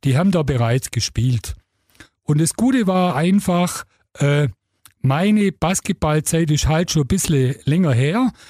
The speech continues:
dass die auch meinen Enkel betreut haben und ihm gezeigt haben, wie muss er den Basketball drehen, damit er dort in den Korb fällt.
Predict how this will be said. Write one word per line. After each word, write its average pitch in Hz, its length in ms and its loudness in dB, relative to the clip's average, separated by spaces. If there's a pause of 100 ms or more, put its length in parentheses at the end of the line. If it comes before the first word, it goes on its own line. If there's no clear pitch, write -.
(180)
dass 147 200 0
die 202 240 0
auch 156 200 0
meinen 151 380 2
Enkel 196 500 2 (120)
betreut 143 540 -2
haben 170 360 0
und 139 180 2
ihm 147 200 2
gezeigt 135 560 -2
haben, 143 400 2 (340)
wie 185 200 2
muss 180 260 2
er 170 100 2
den 131 200 0
Basketball 139 720 0
drehen, 180 400 2
damit 147 320 0
er 151 140 0
dort 131 300 -2
in 127 160 2
den 120 180 2
Korb 107 320 0
fällt. 101 420 -2